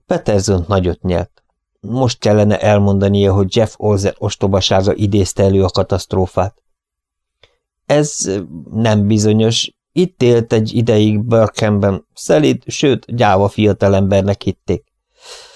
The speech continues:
És most egyszerre." "Hogy került Birkhambe?" "Egy Jeff Olsen nevű farmer hozta magával. Nevelt fia ennek az Olsennek. Tegnap este kezdődtek Robin szörnyűségei, és szégyenében, bánatába az öreg Jeff elutazott keletre.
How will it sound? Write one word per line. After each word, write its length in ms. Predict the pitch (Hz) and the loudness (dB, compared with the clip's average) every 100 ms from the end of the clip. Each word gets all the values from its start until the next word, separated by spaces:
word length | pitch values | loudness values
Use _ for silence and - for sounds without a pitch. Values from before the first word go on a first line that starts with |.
| - - - _ - | -20 -20 -20 _ -4
És 200 | 254 220 | -2 0
most 240 | 208 - | -2 0
egyszerre." 640 | 190 - 185 170 170 - _ _ _ - _ _ _ _ _ | -2 0 -2 0 -2 -4 _ _ _ -20 _ _ _ _ _
"Hogy 240 | - 185 - | -4 -4 0
került 340 | 101 95 92 | 0 2 2
Birkhambe?" 640 | 95 90 - 90 82 80 _ _ _ _ _ _ _ _ | 2 0 0 -2 -2 -4 _ _ _ _ _ _ _ _
"Egy 420 | - 185 180 175 | -2 0 0 0
Jeff 240 | 139 139 - | -2 -2 -4
Olsen 480 | - 120 110 113 113 | 0 2 2 2 2
nevű 280 | 113 110 | 2 0
farmer 480 | 107 - 104 104 101 | 0 0 0 2 2
hozta 320 | 104 98 - | 2 -2 -2
magával. 640 | 104 98 98 95 95 101 - - - | 0 2 2 2 0 -2 -4 -18 -4
Nevelt 480 | 180 180 147 127 | 0 2 2 0
fia 280 | - 127 113 | 0 2 2
ennek 320 | 110 110 104 | 2 2 0
az 160 | 107 104 | 0 2
Olsennek. 680 | 101 98 101 95 95 - _ _ _ _ _ - - | 2 2 0 0 -2 -6 _ _ _ _ _ -20 -6
Tegnap 400 | 165 165 165 - | -2 0 0 0
este 320 | 190 - 117 | -2 0 -2
kezdődtek 680 | 113 110 113 113 - 113 107 | 0 0 2 0 0 -4 0
Robin 340 | 123 113 110 | 0 2 0
szörnyűségei, 920 | 104 113 107 107 101 110 104 107 95 - | 0 2 2 2 2 2 4 2 0 -2
és 160 | 117 | -4
szégyenében, 920 | 120 - 165 156 131 117 107 104 78 87 | -2 0 2 2 2 2 2 0 -2 -2
bánatába 640 | 123 131 117 117 113 107 | 0 2 0 2 2 2
az 100 | 104 | 2
öreg 320 | 131 117 104 | 2 2 0
Jeff 200 | 107 95 | 0 -2
elutazott 580 | - 104 95 98 95 - | -2 -2 0 0 0 -2
keletre. 500 | 95 92 87 - - | -2 -2 -2 -6 -10